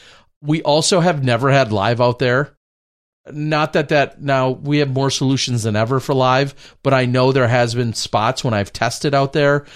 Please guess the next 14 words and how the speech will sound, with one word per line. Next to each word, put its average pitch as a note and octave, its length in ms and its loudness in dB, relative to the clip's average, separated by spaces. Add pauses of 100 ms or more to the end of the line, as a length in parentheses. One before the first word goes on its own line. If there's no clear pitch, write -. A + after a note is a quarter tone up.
(240)
and C3 140 -2
it A#2 80 0
hasn't C3+ 340 0
been C3+ 160 2
great. C3 300 0
Again, A#2+ 320 0
those A#2+ 240 0
are B2 100 2
maybe, A#2 520 0 (360)
th-, C3 160 -4
that's C3+ 220 0
a - 20 0
few D3+ 200 0
years, B2+ 380 0